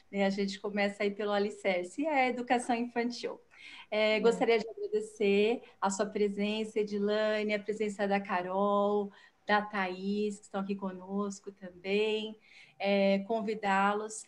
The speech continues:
Speaker 1: a participarem de todas as nossas lives. Não esqueçam da nossa matroginástica no sábado.
Speaker 2: <laughs>
Speaker 1: Vamos gastar energia, vamos nos reunir.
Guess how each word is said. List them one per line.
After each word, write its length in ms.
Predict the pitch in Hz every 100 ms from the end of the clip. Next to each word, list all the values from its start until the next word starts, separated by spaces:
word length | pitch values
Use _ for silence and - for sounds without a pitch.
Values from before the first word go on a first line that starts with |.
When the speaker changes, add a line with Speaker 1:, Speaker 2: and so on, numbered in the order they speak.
| _ _ -
Speaker 1:
a 140 | 180
participarem 640 | 190 202 202 - 226 269 277
de 100 | 277
todas 280 | 240 233 226
as 100 | 214
nossas 320 | 208 208 196
lives. 600 | 190 180 180 190 196 196
Não 180 | 220 220
esqueçam 600 | 220 - 233 233 233 233
da 100 | 220 208
nossa 440 | 208 208 - 208
matroginástica 1160 | 202 202 262 254 240 247 226 202 202 202 - 202
no 120 | 190
sábado. 1200 | - - - 196 196 - 202 202 208 208 208 208
Speaker 2:
<laughs> 420 | _ _ _ _
Speaker 1:
Vamos 340 | 208 208 214 196
gastar 340 | 202 196 214
energia, 920 | 202 190 185 180 180 196 208 202 196
vamos 320 | 202 202 196
nos 120 | 202 196
reunir. 640 | 202 190 196 202 214